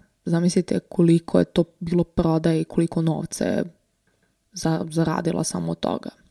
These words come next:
Abraham se dosta fokusirao na to da održe Selenin imidž čistim i porodičnim, e, znači odbijao je sponzorstva alkohola ili bilo čega drugo što se smatralo previše odraslim. Želeo je da ona bude family friendly,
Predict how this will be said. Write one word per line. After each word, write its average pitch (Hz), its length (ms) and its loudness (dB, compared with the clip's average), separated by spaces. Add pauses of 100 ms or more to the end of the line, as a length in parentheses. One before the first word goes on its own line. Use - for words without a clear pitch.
(160)
Abraham 294 500 2
se - 80 -4
dosta 214 260 4
fokusirao 208 580 2
na 190 120 4
to 190 180 2
da 185 80 4
održe 202 400 0
Selenin 196 520 2
imidž 202 520 2
čistim 202 640 2
i 190 80 -2
porodičnim, 180 1120 2 (400)
e, 185 220 8
znači 180 340 4
odbijao 180 480 4
je 175 80 2
sponzorstva 170 720 -2
alkohola 220 760 6
ili 190 200 4
bilo 262 220 4
čega 277 240 4
drugo 208 320 4
što 196 180 -2
se - 80 -2
smatralo 180 380 -4
previše 175 560 -2 (260)
odraslim. - 600 0
Želeo 185 280 2
je 185 60 6
da 175 100 2
ona 175 120 2
bude 180 220 -2
family 175 400 0 (100)
friendly, 180 480 0